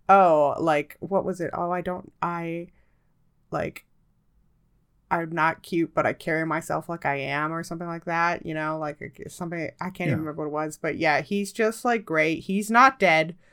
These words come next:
Speaker 1: I refuse to say that he is dead. He is not dead. He cannot be dead. Um, yeah, I really like him. I, of course, love Ed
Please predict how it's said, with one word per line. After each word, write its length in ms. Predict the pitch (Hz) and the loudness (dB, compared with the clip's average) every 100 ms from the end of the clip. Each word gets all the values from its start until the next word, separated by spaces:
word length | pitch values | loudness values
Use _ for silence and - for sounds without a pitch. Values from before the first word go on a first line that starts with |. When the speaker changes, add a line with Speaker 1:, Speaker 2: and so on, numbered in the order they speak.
| _ - | _ 2
Speaker 1:
I 80 | 170 | 6
refuse 600 | 202 214 240 254 302 294 | 6 4 4 6 6 6
to 100 | - | 2
say 380 | 240 214 170 170 | 2 4 4 4
that 180 | 165 160 | 2 0
he 160 | 156 151 | 0 -2
is 140 | 151 | -2
dead. 280 | 151 151 151 | 0 2 0
He 220 | - 165 | -4 -4
is 140 | 160 185 | -2 4
not 260 | 202 202 | 6 6
dead. 400 | 180 151 151 151 - | 2 2 2 -2 -8
He 100 | 165 | -6
cannot 440 | 175 165 190 - | -2 4 4 4
be 120 | 175 | 0
dead. 400 | 160 143 147 147 - - _ _ _ _ | 2 0 0 -4 -8 -20 _ _ _ _
Um, 580 | - 165 151 147 160 165 - _ _ _ _ _ _ _ - - | 4 6 6 2 -4 -10 -14 _ _ _ _ _ _ _ -8 -2
yeah, 280 | 175 - - _ | 2 2 0 _
I 60 | 196 | 0
really 300 | 196 226 233 | 4 6 8
like 200 | 233 233 | 8 6
him. 500 | 226 202 196 196 196 - - - | 6 8 8 6 0 -8 -20 4
I, 60 | 196 | 6
of 140 | 202 | 6
course, 520 | - 262 240 254 - - | 6 6 8 6 2 4
love 580 | 196 180 185 165 - - _ _ _ _ _ _ - | 8 10 8 4 -10 -20 _ _ _ _ _ _ 4
Ed 400 | 165 143 135 156 | 6 6 4 -2